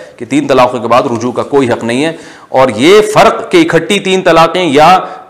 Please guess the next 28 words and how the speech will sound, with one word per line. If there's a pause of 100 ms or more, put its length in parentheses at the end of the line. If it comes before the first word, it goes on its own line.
(200)
अलग-अलग
मजलिस
की
तीन
तलाक़ें, (680)
ये
फ़र्क
बाद
की
ईजाद
है,
नबी
के
दौर
में
ऐसा
कोई
फ़र्क
नहीं
था।
इतना
तो
फ़र्क
था
कि
इकट्ठी
नाजायज़
हैं,